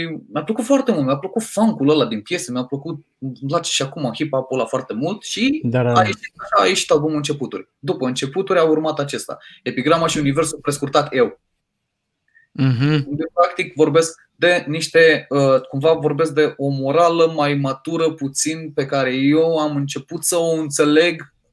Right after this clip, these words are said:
Speaker 1: în decursul anilor de la Începuturi până în momentul de față, adică din două mii șaptesprezece până în două mii douăzeci.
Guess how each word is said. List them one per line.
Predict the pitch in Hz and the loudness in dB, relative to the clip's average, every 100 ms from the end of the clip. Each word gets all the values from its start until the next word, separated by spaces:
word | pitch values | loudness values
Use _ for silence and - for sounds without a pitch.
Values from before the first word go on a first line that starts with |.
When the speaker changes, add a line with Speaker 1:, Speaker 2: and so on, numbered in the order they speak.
| _ | _
Speaker 1:
în | - 170 165 151 | -6 -6 -8 -10
decursul | - 143 156 151 - 156 151 - | -6 -4 -4 -4 0 -2 -2 -8
anilor | - 143 147 147 143 | 0 2 4 4 4
de | 120 | 4
la | 175 165 | 4 4
Începuturi | 156 147 143 147 147 | 0 -4 -4 -2 -2
până | 143 139 | -2 -2
în | 139 | 0
momentul | 143 143 143 | 0 -2 -2
de | |
față, | 143 127 113 | -2 -2 -4
adică | - 113 | -8 -10
din | 110 | -10
două | 120 160 | -4 -4
mii | 170 | -2
șaptesprezece | - 147 - - 143 | -2 -2 -8 -14 -8
până | 139 135 | -4 -4
în | |
două | 131 135 | -2 -4
mii | 131 | -4
douăzeci. | 127 131 127 95 | -4 -4 -4 -8